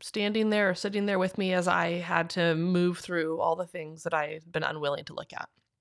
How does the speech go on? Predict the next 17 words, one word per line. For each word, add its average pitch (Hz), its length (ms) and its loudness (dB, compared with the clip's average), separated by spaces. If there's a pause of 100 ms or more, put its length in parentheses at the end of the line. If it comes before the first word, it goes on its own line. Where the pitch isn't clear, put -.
(280)
and 160 200 2
just - 280 -6 (320)
shoved 175 320 4
in 160 160 2
there 160 300 -2
and 165 220 0
then, 151 340 -4 (420)
uh, 156 100 2
closed 143 300 -2
the - 40 -8
door. - 200 -8 (1200)
And 175 120 -4
so 190 100 0
we 170 80 0
got - 240 4
through, 175 440 6 (520)
um, 165 480 -4